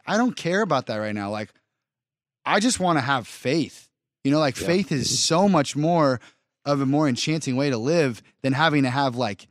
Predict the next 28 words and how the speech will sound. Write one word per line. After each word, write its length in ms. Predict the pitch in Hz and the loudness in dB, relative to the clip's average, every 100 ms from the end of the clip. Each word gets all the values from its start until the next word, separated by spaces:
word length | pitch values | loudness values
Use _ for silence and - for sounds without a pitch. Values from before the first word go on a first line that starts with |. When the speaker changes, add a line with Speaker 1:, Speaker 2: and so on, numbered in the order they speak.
| _ | _
Speaker 1:
figure 420 | - - 170 131 | -20 -6 -2 -2
God 400 | 98 87 107 139 | -4 -4 -2 -2
out. 220 | 101 98 104 | -2 -8 -8
Like, 120 | 120 | -6
I'm 120 | 147 | -2
ever 160 | 180 185 | 0 0
Speaker 2:
Mm-hmm. 100 | 156 | -2
Speaker 1:
gonna 80 | 107 | -4
do 260 | 104 175 | -4 -4
that. 300 | 135 107 131 | -2 -6 -8
Speaker 2:
So 160 | - 175 | 0 4
what 140 | 175 | 4
do 80 | 202 | 2
you 60 | 208 | 0
think, 260 | 208 190 | 0 0
though? 440 | 165 170 160 151 139 | 0 2 2 0 0
Um, 580 | - 143 131 120 117 120 _ | 2 2 2 -2 -6 -10 _
and, 260 | - 139 123 | -2 -2 -2
you 120 | - 156 | -8 -6
know, 180 | 107 104 | -4 -4
this 180 | 131 | -6
is 80 | 117 | -6
the 80 | 107 | -4
best 280 | 117 127 - | -2 0 -2
environment 320 | 113 117 110 | -4 -4 -2
possible 360 | - 113 - 101 | -4 -4 -6 -12
to 80 | - | -12
speak 220 | - 104 | -8 -8